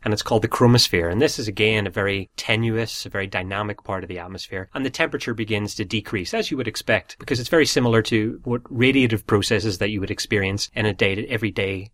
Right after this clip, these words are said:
life. Um, I suppose, again, the, an analogy that can be used is if you think of the sun as a,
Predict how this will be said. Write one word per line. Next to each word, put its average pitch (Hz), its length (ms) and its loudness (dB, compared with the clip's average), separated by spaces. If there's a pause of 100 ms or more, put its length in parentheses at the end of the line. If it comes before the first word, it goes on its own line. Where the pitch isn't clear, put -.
life. 104 440 -2
Um, 104 360 0
I - 20 -2
suppose, 127 320 -2
again, 127 340 -2
the, 110 120 0
an 110 120 -4
analogy 110 440 0
that 98 120 -2
can 107 120 -4
be 95 80 -6
used 95 280 -6
is 98 120 -8
if 101 100 -12
you 104 140 -2
think 120 220 -4
of 104 80 -12
the 104 60 -8
sun 95 300 -2
as 90 120 -6
a, 90 160 -6